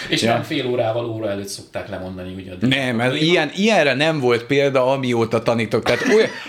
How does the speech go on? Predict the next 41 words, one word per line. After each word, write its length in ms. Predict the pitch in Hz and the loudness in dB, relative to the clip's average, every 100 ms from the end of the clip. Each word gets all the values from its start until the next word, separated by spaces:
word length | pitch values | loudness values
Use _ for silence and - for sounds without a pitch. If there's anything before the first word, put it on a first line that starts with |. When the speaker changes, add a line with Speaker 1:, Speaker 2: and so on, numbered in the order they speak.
| - | -2
Speaker 2:
tehát 260 | 143 143 - | -2 -2 -4
én 260 | - 170 190 | 0 2 2
nálam 420 | 175 170 170 160 | 2 2 2 2
általában 580 | 156 160 160 156 170 180 | 2 2 2 2 2 2
az 140 | 147 | 2
volt, 260 | 143 165 160 | 4 4 4
hogy, 120 | 175 - 233 - | 2 0 -2 0
hogy, 160 | - 175 - - | 0 -2 -4 -4
hogy 180 | - 147 | 0 0
nem 160 | 151 160 | 0 -2
tudom, 220 | 123 104 | 0 0
hetekkel 500 | 123 160 123 - 110 | 0 0 -2 -2 0
előtte 420 | 110 104 92 - | 0 0 -2 -2
táviratban 760 | 104 131 104 101 104 107 101 107 | 0 0 0 -2 -2 -2 -2 -2
közlik. 440 | - 107 110 107 - | -2 -2 -2 -2 0
Tehát, 300 | 123 120 120 | 2 2 2
hogy 180 | 139 - - - - | 0 -2 -10 -10 -4
sose 360 | - 214 214 180 | 2 4 4 2
fordult 480 | 165 151 131 139 | 4 2 2 0
még 180 | 127 123 | 0 2
elő, 160 | 135 135 | 2 4
hogy 160 | 117 | 2
várom, 580 | 113 127 139 127 127 123 | 4 4 2 2 0 2
várom, 400 | 120 127 127 123 | 2 2 2 0
sehol 400 | 123 135 131 104 | 0 0 2 0
senki, 760 | 104 - 139 127 120 131 127 113 | 0 2 2 0 0 2 2 2
ránézek 560 | 110 123 127 123 123 123 | 2 2 2 0 0 -2
a 60 | |
telefonra, 460 | 110 131 131 131 120 | 0 2 2 2 0
hogy 120 | 110 | 0
hát, 260 | 117 123 123 | 0 0 0
ha 80 | 120 | 0
érke-, 320 | 120 127 135 - | 2 2 -2 0
én 280 | 143 147 | 2 2
hívom 440 | 131 147 139 139 135 | 2 0 2 2 0
fel, 360 | - 127 139 | 2 2 2
tudod, 260 | - 147 143 | 2 2 2
hogy 180 | 143 131 | 0 0
megkérdezzem. 800 | 139 143 - 156 156 170 233 254 | 0 0 0 0 2 0 0 0
Nem, 200 | 147 120 | 0 0
ilyen, 300 | 180 190 160 | 0 2 2